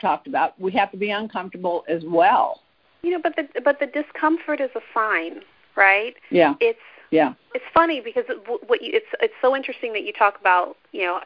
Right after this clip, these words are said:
Speaker 2: introducing yourself and, you know, what do you say you do? And I think many of us fall into the trap of when someone says, "Well, what do you do?" You lead with your title. "Oh, well, I'm the, you know, senior this at such and such," or,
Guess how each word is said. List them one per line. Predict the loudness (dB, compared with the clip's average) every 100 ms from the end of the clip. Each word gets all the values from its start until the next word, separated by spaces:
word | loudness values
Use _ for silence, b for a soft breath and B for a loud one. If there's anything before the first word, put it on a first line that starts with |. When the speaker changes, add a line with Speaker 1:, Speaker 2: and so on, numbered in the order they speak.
| -4
Speaker 2:
introducing | -4 -4 -6 -6 -6
yourself | -6 0 2 2 -2
and, | -8 -8 -10
you | -6
know, | -2
what | 0
do | -2
you | -6
say | -4 -4
you | -6
do? | -2 0 0
And | -2 -6 B B B 0
I |
think | 0 -2
many | -2 -2
of | -2
us | -6 -4
fall | -2 -2
into | -4 -12
the | -12
trap | -2 2 2 0
of | -8
when | -6 -6
someone | -6 -6 -6
says, | -6 -6
"Well, | -6
what | -6
do | -8 -14
you |
do?" | -6 -4 -4 -8 B B B
You | -6 -2
lead | -2 0
with | -2 2
your | 0
title. | 4 2 4 -2 -2
"Oh, | -2 0
well, | -2 0
I'm | 2 0 -4
the, | -4 -4 -6 -12
you | -10
know, | -6 -6 -8 -14 _ _ _ _ -6
senior | -4 0 -2
this | 2 0 0
at | -4 -4 -6 -4
such | -4
and | -6 -6
such," | -4 -4 -2
or, | 0 0